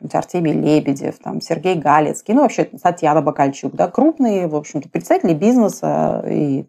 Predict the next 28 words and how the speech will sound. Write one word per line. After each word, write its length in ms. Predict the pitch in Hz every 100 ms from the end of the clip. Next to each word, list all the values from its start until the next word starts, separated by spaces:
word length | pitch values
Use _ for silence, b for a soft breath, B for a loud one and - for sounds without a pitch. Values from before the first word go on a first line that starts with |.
| -
государственные 520 | 165 151 156 - 170
чиновники, 440 | - 151 156 - -
такие 280 | - - -
крупные 340 | 175 170 156
топ-менеджеры. 560 | 147 - 143 - - - _ _ _ _ _ _ _
Во-первых, 440 | 160 262 311 254
это 140 | 175
люди, 220 | 180 254 233
которые 680 | 160 - 196 202 180 170
покупают 500 | 170 - 170 180 175 -
недвижимость 500 | 165 147 175 170 139
далеко 260 | 143 156 160
не 80 | 147
в 80 | -
первый 260 | 151 151
раз, 200 | 151 123
большинство 520 | 131 165 185 170 143
из 140 | - -
них, 80 | -
и 80 | -
зачастую 640 | 156 160 170 175 233 254
не 100 | 175
первую 540 | 156 180 190 170 165 151
недвижимость 580 | 143 156 175 151 135 -
на 480 | 143 143 143 - -
элитном 400 | 151 151 151 147
рынке. 420 | - - - - - _ _ _
Они 840 | - 170 202 262 262 247 226 208